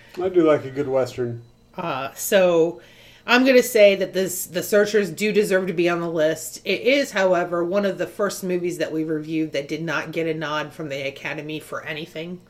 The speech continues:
Speaker 2: Uh, so that was an interesting dichotomy after, I mean, even Lord of the Rings got some nods on special effects and things like that, but,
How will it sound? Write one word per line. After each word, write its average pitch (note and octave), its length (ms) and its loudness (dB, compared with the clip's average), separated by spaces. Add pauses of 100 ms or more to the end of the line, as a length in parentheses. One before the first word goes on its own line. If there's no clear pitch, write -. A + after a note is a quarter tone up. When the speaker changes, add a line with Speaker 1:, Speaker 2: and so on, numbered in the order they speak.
(920)
Speaker 2:
Uh, D3+ 400 -4
so D#3+ 420 2
that D#3+ 200 2
was E3 160 -2
an E3+ 60 -4
interesting D#3 720 -8 (1900)
dichotomy D3+ 760 -2 (220)
after, D3 500 -2
I F#3 60 -4
mean, F#3 140 -4
even F#3 200 -2
Lord E3+ 180 0
of D3 80 0
the C#3+ 80 -2
Rings D3 420 -8
got C3 340 -4
some D3 180 -10
nods C3 340 -8
on C3+ 160 -8
special A#2+ 360 -10
effects - 480 -12
and C3 140 -16
things B2 320 -14
like B2 180 -18
that, G#2+ 320 -12
but, A#2+ 300 -12